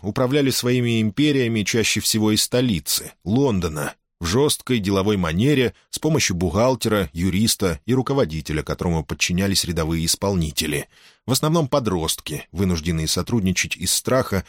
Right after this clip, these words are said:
или из-за наркотической зависимости. Большинство главарей происходили из преступного сообщества Южного Лондона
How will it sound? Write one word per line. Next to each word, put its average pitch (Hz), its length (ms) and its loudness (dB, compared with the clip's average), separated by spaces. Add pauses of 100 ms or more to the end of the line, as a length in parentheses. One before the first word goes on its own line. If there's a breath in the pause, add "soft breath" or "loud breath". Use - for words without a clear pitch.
(140 soft breath)
или 104 200 2
из-за 90 200 0
наркотической 90 720 -2
зависимости. 76 880 -2 (540 soft breath)
Большинство 120 520 0
главарей 139 460 2
происходили 123 540 0
из 117 100 0
преступного 117 540 0
сообщества 120 580 0
Южного 110 380 0
Лондона 120 640 2